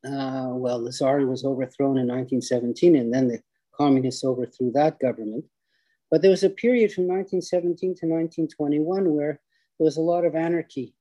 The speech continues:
in Eastern Europe. And lots of different countries were declaring independence and were, were trying to develop a separate, uh, identity. Um, you know, the Caucasus republics, the Baltic republics, um,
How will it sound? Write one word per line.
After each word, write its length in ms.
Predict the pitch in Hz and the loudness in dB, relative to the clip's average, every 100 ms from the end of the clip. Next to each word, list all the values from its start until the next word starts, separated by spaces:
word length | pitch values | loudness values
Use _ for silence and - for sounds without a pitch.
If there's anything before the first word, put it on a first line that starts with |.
| _ - | _ -4
in 380 | 147 139 143 - _ _ _ | 0 2 0 -4 _ _ _
Eastern 380 | 147 143 - 135 | -6 -4 0 2
Europe. 340 | 131 123 101 _ _ _ _ _ _ _ 135 | 2 -2 -6 _ _ _ _ _ _ _ -6
And 400 | 147 147 143 135 | -2 0 2 2
lots 340 | 165 190 - | 4 2 2
of 140 | 165 | 0
different 360 | 156 165 170 - | 0 0 -2 -4
countries 520 | - 170 165 165 - | -4 -4 -2 -4 -2
were 100 | 151 | -6
declaring 640 | 131 135 - 156 156 151 | -4 -6 0 4 4 4
independence 840 | 151 147 147 - 151 151 151 151 - | 4 2 -4 -6 -4 -2 -2 -2 -2
and 120 | 139 | -4
were, 260 | 135 135 127 | -4 -6 -4
were 200 | 127 131 - | -2 -2 -2
trying 300 | 156 156 160 | 2 4 4
to 120 | 143 | 2
develop 480 | 135 135 143 139 - | -2 2 2 0 -2
a 60 | 131 | -8
separate, 520 | - 139 - 135 135 - | -4 -2 0 -2 -2 -4
uh, 180 | 117 110 123 | -2 -2 -6
identity. 680 | 127 147 143 143 139 139 _ _ _ _ _ - | 0 0 0 0 0 0 _ _ _ _ _ -8
Um, 760 | 123 127 123 120 123 123 110 123 | -4 -2 -2 -4 -4 -4 -6 -2
you 100 | 139 | 0
know, 220 | 127 120 | 0 -2
the 80 | 117 | -4
Caucasus 680 | - 143 143 147 - 139 - | -2 -2 0 -4 -4 -6 -4
republics, 640 | 139 - 143 131 135 131 - | -4 0 0 2 0 -2 -8
the 80 | |
Baltic 440 | - 127 143 - 143 | 2 4 4 0 -8
republics, 680 | 131 - 127 127 131 - - _ _ _ _ - | -8 -2 -2 0 -4 -6 -20 _ _ _ _ -8
um, 600 | 120 120 117 117 113 113 | -4 -2 -2 -2 -4 -6